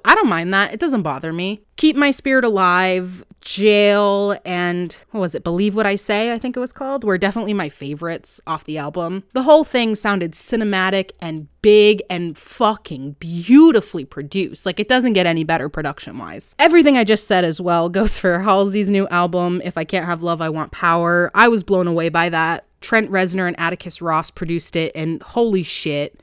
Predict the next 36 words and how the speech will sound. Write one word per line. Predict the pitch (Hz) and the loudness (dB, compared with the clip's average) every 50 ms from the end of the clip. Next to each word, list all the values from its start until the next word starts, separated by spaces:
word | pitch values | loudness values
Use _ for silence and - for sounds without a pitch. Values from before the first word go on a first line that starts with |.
| _ _ | _ _
it | - 247 | 2 4
is | 254 240 - | 4 2 2
such | - - 196 - - | 0 -2 -2 0 2
a | 277 | 0
one | 262 220 208 196 190 190 190 - | 0 2 0 0 0 -2 -2 -4
eighty | - 147 151 156 165 180 196 208 | -6 -6 -6 -6 -4 -4 -4 -6
from | 202 - - 185 170 165 170 160 | -6 -4 -2 -2 -2 -2 -4 -6
her | - 180 170 | -6 -6 -6
former | - - - 165 160 165 165 170 - | -6 -6 -8 -6 -4 -4 -4 -4 -4
album | 156 156 156 165 156 156 151 147 | -4 -4 -4 -4 -6 -4 -4 -4
Manic, | 147 139 135 147 165 190 190 - - | -4 -6 -6 -6 -6 -8 -8 -12 -8
which | - 175 170 - - - - - - _ - | -8 -8 -6 -6 -10 -12 -14 -16 -18 _ -4
is | 190 190 170 | -4 -2 0
one | 196 214 226 226 | 0 2 2 2
of | 233 214 190 | 2 0 0
my | 202 190 180 | -2 -4 -4
favorite | - - 185 165 156 151 - | -4 -6 -6 -6 -6 -8 -6
albums | - 156 156 156 160 160 147 165 | -6 -6 -6 -6 -8 -8 -8 -8
of | 151 | -8
all | 151 139 139 | -8 -8 -10
time. | - - 151 143 147 151 151 165 170 | -10 -10 -8 -6 -6 -6 -6 -6 -8
It | - 170 | -8 -8
is | 170 160 | -8 -8
so | - - - 220 220 | -8 -6 -2 -2 0
incredibly | 233 220 202 - 170 160 151 151 156 | 0 -2 -2 -2 -4 -4 -4 -6 -8
special | - - - 143 - - 147 147 | -8 -8 -10 -10 -8 -10 -12 -12
to | - 151 | -10 -8
me. | 156 151 151 151 165 175 - _ _ _ | -6 -6 -6 -6 -8 -10 -12 _ _ _
But | 185 196 226 - - | 0 2 2 2 2
I | 220 233 | 0 0
love | 226 220 208 196 185 196 202 202 190 | 0 0 0 -2 0 -2 -2 -4 -4
how | 175 - - 165 170 175 | -6 -8 -10 -10 -12 -12
horror-themed | 170 - - - 196 196 208 226 226 226 226 208 - - - 214 190 175 165 165 165 165 - - _ _ | -12 -8 -6 -4 -2 -2 -2 -2 -2 -2 -4 -4 -6 -10 -8 -6 -4 -4 -4 -4 -4 -6 -10 -16 _ _
this | 185 170 190 170 - - - | -6 -6 -6 -6 -6 -10 -6
album | 165 175 185 180 214 214 202 190 180 | -6 -4 -4 -2 0 0 0 0 -2
was, | 165 151 135 147 143 151 - | -4 -6 -8 -8 -10 -12 -12